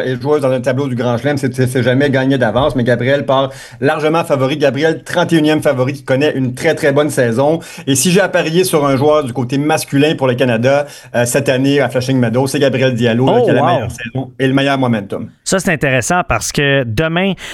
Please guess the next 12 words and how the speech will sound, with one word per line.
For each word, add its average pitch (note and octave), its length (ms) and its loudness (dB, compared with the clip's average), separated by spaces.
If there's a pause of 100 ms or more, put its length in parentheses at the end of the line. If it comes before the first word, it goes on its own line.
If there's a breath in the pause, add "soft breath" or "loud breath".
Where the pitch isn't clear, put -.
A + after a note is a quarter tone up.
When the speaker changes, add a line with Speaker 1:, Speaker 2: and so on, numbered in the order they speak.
(180 loud breath)
Speaker 2:
t'as D3 220 0
Shapovalov D#3 580 0
qui D#3 120 -2
affron-, D3+ 240 -2 (260)
qui D#3 80 -2
affrontera D3+ 540 0 (120)
Fucsovic, E3 840 -2
euh, C#3 380 2
en C3 180 2
Speaker 1:
Ouais, C3+ 40 -2
Speaker 2:
matinée D3 440 2
Speaker 1:
Fucsovic. B2+ 200 0